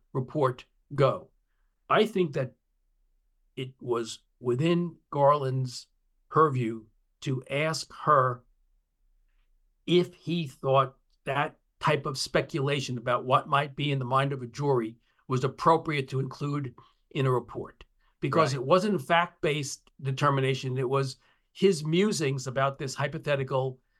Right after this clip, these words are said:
Speaker 1: um, jury and how Joe Biden might present himself were he indicted. And I think that Garland didn't do the president a service by not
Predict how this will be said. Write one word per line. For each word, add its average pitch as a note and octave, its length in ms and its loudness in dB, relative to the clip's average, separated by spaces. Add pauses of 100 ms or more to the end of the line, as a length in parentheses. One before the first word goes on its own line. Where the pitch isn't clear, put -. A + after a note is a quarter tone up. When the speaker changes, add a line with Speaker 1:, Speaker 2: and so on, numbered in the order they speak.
(160)
Speaker 1:
um, B2 480 -2 (560)
jury C#3+ 420 6
and B2 100 0
how C3+ 280 4
Joe C#3 300 2
Biden B2+ 260 0
might B2+ 220 -4
present B2+ 240 -4
himself A#2+ 340 -6
were B2 160 -2
he A2+ 140 -4
indicted. G2+ 400 -8 (320)
And C#3+ 100 2
I F3 60 4
think G3+ 160 0
that C#3+ 160 -2
Garland E3 480 4 (560)
didn't F#3+ 280 0
do E3+ 160 4
the D#3+ 80 0
president C#3 540 -4 (480)
a C3+ 100 -2
service D3+ 640 2 (320)
by C3 600 2 (260)
not C#3 420 0